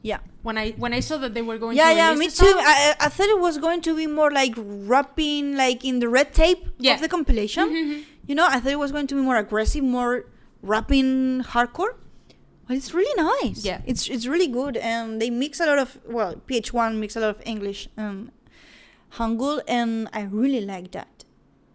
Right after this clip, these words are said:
Speaker 1: They, their voices mix really well together.
Speaker 2: Yeah.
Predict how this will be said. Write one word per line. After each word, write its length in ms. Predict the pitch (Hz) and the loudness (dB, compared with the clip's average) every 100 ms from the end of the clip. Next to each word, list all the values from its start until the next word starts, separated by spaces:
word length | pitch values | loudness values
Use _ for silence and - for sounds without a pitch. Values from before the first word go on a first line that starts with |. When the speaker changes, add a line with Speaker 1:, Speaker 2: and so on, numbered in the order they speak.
| _ _ | _ _
Speaker 1:
They, 240 | 208 240 240 | -2 0 2
their 300 | 233 226 220 | 4 6 6
voices 520 | 202 269 302 359 330 | 4 2 2 -4 -2
mix 380 | 269 262 262 - | 0 0 -2 -4
really 280 | 240 240 226 | -2 -2 -2
well 280 | 208 220 | 0 -2
together. 540 | 214 202 208 180 - - | -2 -8 -10 -8 -10 -12
Speaker 2:
Yeah. 180 | 185 - | -12 -12